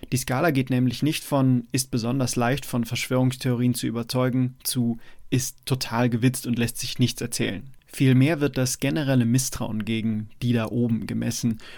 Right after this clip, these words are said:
und ob man Regierungen oder wie bei uns den öffentlichen Medien blind vertraut. In meinen Augen wurde dadurch deutlich, dass beide Extreme nicht besonders attraktiv sind. Es zeigt, dass gesundes Misstrauen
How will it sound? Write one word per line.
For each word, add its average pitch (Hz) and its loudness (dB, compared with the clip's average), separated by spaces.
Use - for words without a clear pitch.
und 123 4
ob 139 -4
man 139 4
Regierungen 147 2
oder 127 0
wie 123 4
bei 127 4
uns - -2
den 120 4
öffentlichen 131 2
Medien 131 6
blind 135 2
vertraut. - -4
In 123 4
meinen 151 4
Augen 139 2
wurde 131 4
dadurch 110 0
deutlich, 131 0
dass 123 -2
beide 123 0
Extreme 113 -2
nicht 135 -2
besonders 127 0
attraktiv 120 -4
sind. 104 -8
Es 127 -2
zeigt, 156 0
dass 143 0
gesundes 135 0
Misstrauen 117 2